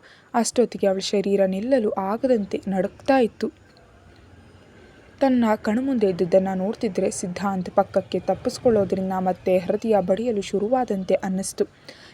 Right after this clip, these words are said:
ಇಡೀ ಮೈ ಬೆವರಾಡ್ತು, ಬೆವರಿನಿಂದ ನೆನೆದು ಹೋಯ್ತು. ಕೈಗಳು ಹಾಗೆ ನಡುಗ್ತಿದ್ವು. ಕೈಯಲ್ಲಿದ್ದ ಕಡಗವು ಗಂಟಲು ಒಣಗಿ ಹೋಗಿತ್ತು.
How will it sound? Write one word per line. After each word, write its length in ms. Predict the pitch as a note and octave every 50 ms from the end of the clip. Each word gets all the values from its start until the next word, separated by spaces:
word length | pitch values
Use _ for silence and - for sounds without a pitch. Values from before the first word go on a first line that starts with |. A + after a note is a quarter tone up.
| - - -
ಇಡೀ 260 | - C4+ C4 C4+ B3
ಮೈ 280 | A3 G#3 G3+ G3 F#3+ F#3
ಬೆವರಾಡ್ತು, 720 | F#3+ F#3+ G#3 F#3+ G3 G3 F#3+ F#3+ G#3 A3+ A3+ - - G#3 - -
ಬೆವರಿನಿಂದ 440 | - G3+ F#3 F#3 F#3 F#3 F#3 F#3 F#3 F#3 F#3
ನೆನೆದು 360 | F#3 F#3 F#3 G3 A3+ A#3 A#3+
ಹೋಯ್ತು. 320 | A#3 A3 G3+ F#3 - - - - _ -
ಕೈಗಳು 380 | - G3 F#3 F#3 F#3 F3+ F3+
ಹಾಗೆ 460 | F3+ G3 F#3+ G#3 A#3 A#3 - G3+ G3
ನಡುಗ್ತಿದ್ವು. 640 | G3 F#3 F#3 G3 - _ - G3+ E3+ - F3+ G#3+ - - - - - - - _ _
ಕೈಯಲ್ಲಿದ್ದ 540 | - C4 C4 B3 B3 A3+ G#3 G3 F#3 E3+ - F#3+ F#3+ F#3 F3+
ಕಡಗವು 640 | - - G3+ G3 A#3 - B3 A3 G3 F#3+ F#3+ G3 - - - _ _ _ _ _
ಗಂಟಲು 380 | - B3 B3+ B3+ - A3+ G3+ G3+ -
ಒಣಗಿ 300 | G3 G#3 A#3 - - -
ಹೋಗಿತ್ತು. 400 | A3 G3+ F3+ G3 F3+ - -